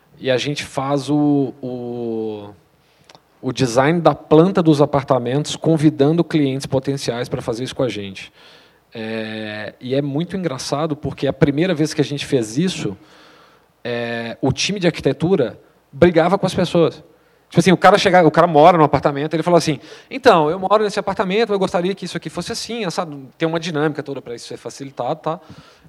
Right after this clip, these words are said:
É, mas eu acho que esse espaço aqui no meu quarto,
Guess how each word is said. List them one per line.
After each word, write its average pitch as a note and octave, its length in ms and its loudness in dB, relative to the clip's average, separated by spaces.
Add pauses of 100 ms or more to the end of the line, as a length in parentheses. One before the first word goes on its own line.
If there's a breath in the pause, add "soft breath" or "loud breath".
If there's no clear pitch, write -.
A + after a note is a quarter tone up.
(140)
É, C#3 520 6 (840 soft breath)
mas D#3+ 360 4
eu G3+ 120 10
acho - 280 4
que G#3 100 -8
esse B3 240 -2
espaço D#3+ 500 2
aqui D3 220 -2
no D3 100 -2
meu D3 160 0
quarto, D#3 600 -6